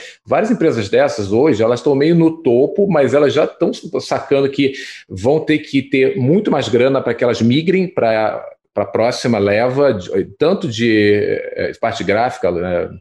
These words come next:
PlayStation e tudo mais, ou, é, saber de business. Então, acho que é um momento bom pra quem,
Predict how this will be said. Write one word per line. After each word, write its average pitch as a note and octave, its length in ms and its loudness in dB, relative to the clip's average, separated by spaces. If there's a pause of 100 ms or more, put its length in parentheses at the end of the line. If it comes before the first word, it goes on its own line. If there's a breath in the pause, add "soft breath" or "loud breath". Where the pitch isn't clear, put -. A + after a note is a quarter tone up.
(140)
PlayStation A2+ 400 -2
e G#2 100 -2
tudo F2 80 -4
mais, A2+ 260 -2 (300 loud breath)
ou, C#3+ 500 2 (300)
é, G#2 100 -2
saber A2+ 280 0
de A#2+ 80 0
business. B2+ 420 -2
Então, F3+ 260 0 (380 loud breath)
acho - 140 -2
que E3 60 0
é - 20 4
um D#3+ 40 2
momento D#3+ 300 2
bom A#2+ 460 2
pra A#2+ 160 -2
quem, C#3 380 -4